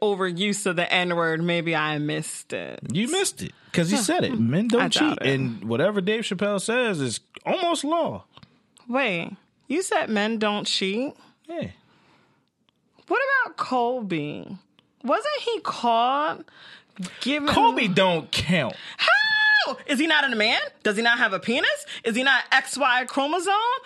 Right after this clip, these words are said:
Speaker 1: Tell me more about how he
Speaker 2: Time
Speaker 1: doesn't
Speaker 2: out.
Speaker 1: count.
Speaker 2: One, I don't know if Kobe's a man or not. Two, he's rich. Three.
Speaker 1: Wait. Let's stop at two.
Speaker 2: <laughs>
Speaker 1: So you saying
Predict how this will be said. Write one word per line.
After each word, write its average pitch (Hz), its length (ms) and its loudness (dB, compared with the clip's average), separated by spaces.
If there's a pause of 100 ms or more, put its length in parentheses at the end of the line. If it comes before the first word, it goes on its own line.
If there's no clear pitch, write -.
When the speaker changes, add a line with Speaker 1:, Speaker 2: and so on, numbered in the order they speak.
(160)
Speaker 1:
Tell 554 160 0
me 554 160 -2 (320)
more 294 80 2
about 208 240 2
how 196 140 0
he 202 120 -2
Speaker 2:
Time 185 140 2
Speaker 1:
doesn't 165 140 0
Speaker 2:
out. - 80 2
Speaker 1:
count. 151 360 -4 (200)
Speaker 2:
One, 120 420 0 (340)
I 117 60 0
don't 233 160 2
know 143 120 2
if 113 100 -6
Kobe's 113 360 -2
a 107 40 -2
man 107 240 -2
or 113 80 -2
not. 131 300 -2 (840)
Two, 208 320 0 (380)
he's 269 240 -2
rich. 214 440 -4 (1040)
Three. 131 360 0 (280)
Speaker 1:
Wait. 196 380 0 (760)
Let's 240 200 2
stop 220 320 2
at 156 160 -2
two. 143 340 -4 (140)
Speaker 2:
<laughs> - 120 -20
Speaker 1:
So - 140 0
you 214 200 0
saying 185 420 0